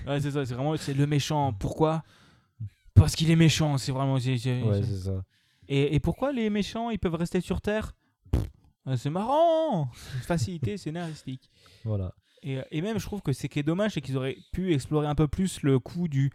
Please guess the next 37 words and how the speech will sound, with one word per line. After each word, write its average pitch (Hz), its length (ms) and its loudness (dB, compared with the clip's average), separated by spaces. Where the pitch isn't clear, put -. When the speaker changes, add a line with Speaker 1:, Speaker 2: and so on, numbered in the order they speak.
Speaker 1:
il 135 100 -4
vient 135 140 -2
du 131 100 0
Far 131 240 -2
West, 147 320 -2
l'autre 143 180 -6
il 139 60 -6
vient 139 100 -4
du, 139 120 -4
du 135 260 -2
présent, 165 600 -2
le, 139 240 2
que 147 140 0
tu 151 160 0
vois 151 240 2
qu'il 143 140 -2
y 127 80 -2
a 127 60 -2
plein 156 300 0
de, 143 560 4
plein 151 220 -4
de 147 100 4
policiers, 151 800 -2
euh, 131 340 -2
de 139 60 -2
plein 147 200 -2
d'époques 147 280 0
différentes, 156 540 -2
t'aurais 135 180 -2
pu 139 140 -2
jouer 135 180 -2
un 139 60 -2
peu 139 100 -2
plus 143 140 -8
sur - 220 -8
ça. 185 240 -8
Speaker 2:
Mm. 117 140 -4